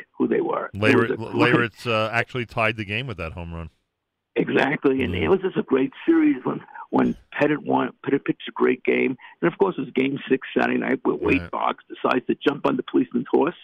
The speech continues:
Speaker 2: Yeah,
Speaker 1: And
Speaker 2: and
Speaker 1: he's
Speaker 2: I'm, and
Speaker 1: running
Speaker 2: I am,
Speaker 1: around right field.
Speaker 2: and I am, and I am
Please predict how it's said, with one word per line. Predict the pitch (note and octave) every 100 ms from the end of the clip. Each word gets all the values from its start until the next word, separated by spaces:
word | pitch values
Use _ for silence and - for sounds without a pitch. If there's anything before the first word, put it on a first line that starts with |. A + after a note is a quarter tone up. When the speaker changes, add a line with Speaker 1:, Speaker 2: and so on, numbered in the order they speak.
| _ G#2+
Speaker 2:
Yeah, | G#2+ G#2
Speaker 1:
And | G#2
Speaker 2:
and | A#2
Speaker 1:
he's | C3+
Speaker 2:
I'm, | D#3
and | B2
Speaker 1:
running |
Speaker 2:
I | C3
am, | D#3+
Speaker 1:
around | D#3 D3
right | D3+ -
field. | E3 C#3+ - -
Speaker 2:
and | A#2
I | B2 C#3+ D#3
am, | D3 C3+ C3 A#2+
and | B2
I | B2+ C#3 D3+
am | A#2+ B2+ A#2+ A#2+